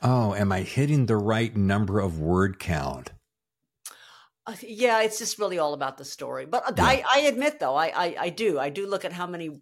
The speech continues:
Speaker 2: how many words I have written. I mean, 'cause, you know, all those,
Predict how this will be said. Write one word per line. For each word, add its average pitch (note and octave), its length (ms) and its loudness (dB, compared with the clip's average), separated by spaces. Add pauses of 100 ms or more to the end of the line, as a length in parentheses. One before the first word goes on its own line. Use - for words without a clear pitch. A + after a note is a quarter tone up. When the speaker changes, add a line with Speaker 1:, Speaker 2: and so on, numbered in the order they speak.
Speaker 2:
how E3 160 -4
many E3+ 240 -8
words D#3 380 -4
I - 140 -8
have D3+ 260 -4 (100)
written. F3 380 -8
I - 40 -12
mean, G3+ 100 -6
'cause, A#3+ 160 0
you C4 120 -6
know, - 160 -4 (340)
all C#4 160 2
those, C4 260 4